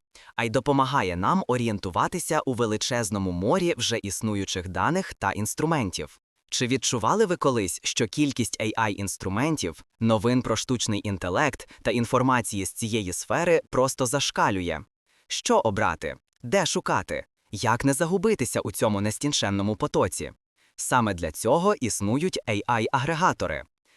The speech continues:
Давайте розберемося, що це таке і чому вони стають незамінними помічниками у нашому цифровому житті. Уявіть собі цифрового диригента, який керує великим оркестром штучних інтелектів.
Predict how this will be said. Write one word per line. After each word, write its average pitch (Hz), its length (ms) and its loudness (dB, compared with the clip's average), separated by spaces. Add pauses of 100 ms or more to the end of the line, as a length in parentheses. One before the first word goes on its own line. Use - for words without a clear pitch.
(100)
Давайте 113 460 0
розберемося, 135 800 0
що - 320 2
це - 160 -4
таке 101 440 -4 (160)
і 131 100 0
чому 127 340 2
вони 95 240 0
стають 104 500 -2
незамінними 135 800 2
помічниками 107 800 0
у 104 160 -2
нашому 131 460 0
цифровому 95 600 -2
житті. 101 460 -4 (600)
Уявіть 120 440 2
собі 101 480 0
цифрового 120 680 2
диригента, 135 680 2 (200)
який 104 340 0
керує 135 480 2
великим 123 560 0
оркестром 123 600 2
штучних - 540 -2
інтелектів. 120 720 0